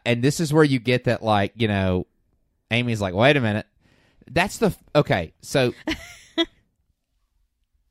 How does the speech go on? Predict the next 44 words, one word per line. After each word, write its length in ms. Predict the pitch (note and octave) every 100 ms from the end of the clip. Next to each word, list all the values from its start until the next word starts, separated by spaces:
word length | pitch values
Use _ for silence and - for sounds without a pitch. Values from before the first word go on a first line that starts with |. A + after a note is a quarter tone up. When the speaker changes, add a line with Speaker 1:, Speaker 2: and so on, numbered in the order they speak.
| _ -
Speaker 1:
if, 140 | A#2+ -
if 140 | A#2 -
I 300 | A2 B2+ E3
am, 520 | E3 C3 A2 F#2+ F2 F#2 _ _ _ _ _ -
I'm 160 | G#2 F#2 -
imagining, 520 | G#2+ G#2 F#2+ F2+ D#2+ -
I'm, 160 | G#2 G#2
I'm 140 | G#2
into 280 | G#2+ G#2 G2
dummies 580 | F#2 F#2 D2+ D2+ - - _ _
and 160 | F#2+ F#2
ventri- 280 | E2+ F#2 - - - -
Speaker 2:
<laughs> 360 | _ - _ -
Yes. 180 | F#3+ C3+
Speaker 1:
the 160 | C3+
first 560 | B2+ - D#3+ E3 D#3 -
time, 400 | C#3+ G#2 E2 D#2+ _ _ _ _ _
the 320 | - F2+ A2 F#2
first 560 | - - D3 C#3+ -
time 340 | - A2 G2 D#2+ -
Speaker 2:
<laughs> 160 | - -
Speaker 1:
I 160 | A2+
hear 380 | B2 G#2 C3 A#2
that 200 | G#2+ -
thing 220 | - G#2+
speak, 460 | G2 - B2+ B2 -
and 120 | G#2+
I 140 | G#2+ A2
know, 220 | G2+ G#2+ - _ _ _ -
it's 100 | G3+
Speaker 2:
And 80 |
Speaker 1:
not 140 | G3 A3+
Speaker 2:
I 40 |
Speaker 1:
like, 40 | G#3+
Speaker 2:
know 180 | G#3 A3
it 40 |
ain't 80 | F3+
Speaker 1:
"Wait 160 | G#3+ B3
a 40 |
Speaker 2:
me. 40 | F#3+
Speaker 1:
minute, 240 | D3+ A#2
that 160 | D#3 A3+
wasn't 300 | G#3 E3+
me." 60 | D#3+